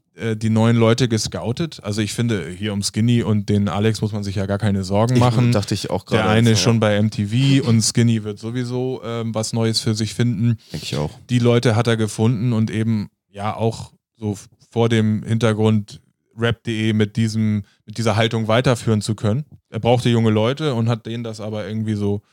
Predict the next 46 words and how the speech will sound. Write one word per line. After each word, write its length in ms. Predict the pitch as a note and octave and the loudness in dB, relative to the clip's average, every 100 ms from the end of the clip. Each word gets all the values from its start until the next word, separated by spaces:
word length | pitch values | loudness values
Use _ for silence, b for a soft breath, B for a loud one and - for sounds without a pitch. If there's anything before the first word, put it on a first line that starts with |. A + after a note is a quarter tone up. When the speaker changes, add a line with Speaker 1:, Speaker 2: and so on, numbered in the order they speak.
| _ _ - | _ _ 0
Speaker 2:
Hat 140 | A#2+ | 2
denen 120 | B2 A#2+ | 4 4
auch, 80 | |
glaub 160 | A2 A#2+ | 4 4
ich, 100 | G#2+ | 4
Speaker 1:
beigepult. 60 | - | 2
Speaker 2:
viel 180 | C3+ | 2
freie 400 | B2 G#2+ G#2 G2 | 2 2 2 2
Hand 180 | G#2+ C3 - - | 2 -2 -6 -4
gelassen, 420 | F#2 E2+ - E2 | 0 0 -2 -2
ne? 160 | F#2 G#2 | 0 0
Also 200 | G#2+ G#2 | 2 2
man 120 | G#2 | 2
hat 120 | A2+ | 2
ja 60 | A2+ | 0
schon 140 | B2 A#2+ | 0 0
gemerkt, 320 | A2 A2 - | 2 0 -2
dass 100 | G2+ | -6
sich 100 | - | -2
gerade 220 | G2+ G2+ | -2 0
dann 120 | G2 | 0
mit 120 | F#2+ - | -2 -2
Skinny 280 | - A2+ | -2 -2
viel 280 | G#2+ G#2+ A2+ | -4 -4 -4
gewandelt 540 | A2 F2 F#2+ A2 C3+ B2+ | -4 -2 0 0 0 0
hat 200 | B2+ - | 0 0
bei 80 | A#2 | 0
rap 240 | A#2 A#2 | 0 0
punkt 20 | |
de, 240 | G#2+ A2+ G#2 | 0 0 2
wie 80 | |
dann 160 | A2 G#2 | 2 2
auch 160 | E2 - | 0 -2
der 100 | F#2+ | -2
Content 380 | A2 A#2+ A2+ | -2 0 0
aufbereitet 600 | - G#2 G#2 G2 G#2 G#2 | 0 -2 0 0 0 -2
wurde 240 | G2+ G#2 G#2 | -2 0 0
und 180 | F#2 - | 0 -2
ähnliches, 480 | G2+ G#2 G#2 G#2 - B B B | 0 0 0 -2 -4 B B B
wie 120 | G2+ | -8
viel 220 | - A2+ | 0 2
mehr 200 | A2+ G#2 | 4 4
auch 160 | E2 G2 | 2 0
so, 300 | G#2+ F#2 F2+ F2+ - - | 0 0 0 -2 -6 -2
oder 200 | G#2+ F#2 | -2 0
viele 220 | - A2+ | 0 0